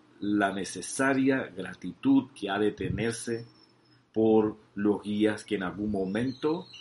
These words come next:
a uno le ayudaron a moverse, a avanzar. Dice, "amando y bendiciendo su luz". Que no pase un día en que uno no invoque bendiciones por todos los guías que uno ha tenido.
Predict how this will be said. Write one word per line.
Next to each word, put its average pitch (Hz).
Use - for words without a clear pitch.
a 90
uno 117
le 101
ayudaron 101
a 95
moverse, 95
a 90
avanzar. 85
Dice, 92
"amando 101
y 113
bendiciendo 110
su 95
luz". 107
Que 95
no 101
pase 120
un 110
día 131
en 113
que 107
uno 107
no 117
invoque 117
bendiciones 117
por 101
todos 120
los 98
guías 110
que 104
uno 101
ha 98
tenido. 92